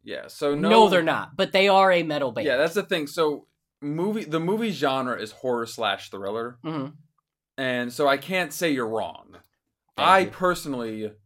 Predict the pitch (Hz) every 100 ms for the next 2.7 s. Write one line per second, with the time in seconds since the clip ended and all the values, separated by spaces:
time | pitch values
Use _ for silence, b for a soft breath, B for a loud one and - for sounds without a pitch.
0 | _ _ _ 131 127 - 127 110 104 98
1 | - 107 95 95 117 104 - 156 139 123
2 | 107 107 92 92 113 123 92